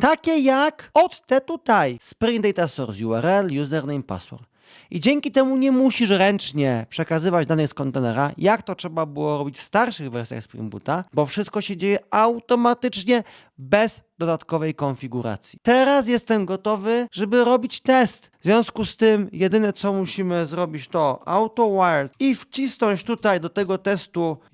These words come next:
user repository, co też właśnie teraz robię, i napisać przykładowy test, co też teraz szybko zrobimy. Void should save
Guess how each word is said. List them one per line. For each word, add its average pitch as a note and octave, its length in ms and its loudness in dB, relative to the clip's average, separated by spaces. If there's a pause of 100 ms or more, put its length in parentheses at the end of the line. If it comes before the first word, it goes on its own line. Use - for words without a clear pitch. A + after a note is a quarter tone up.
(180)
user F#3+ 280 4
repository, F3 1040 2 (140)
co B3 200 2
też A3 200 0
właśnie F#3+ 340 -2
teraz D#3+ 540 -2 (120)
robię, C#3+ 520 0 (200)
i E4+ 40 0
napisać C#4 600 0
przykładowy C#4+ 560 -2
test, - 580 0
co A#3+ 140 0
też G3+ 300 0
teraz E3+ 340 -2
szybko C3+ 640 -4
zrobimy. A2 580 -8 (300)
Void B3+ 560 2
should - 800 2 (100)
save - 880 -2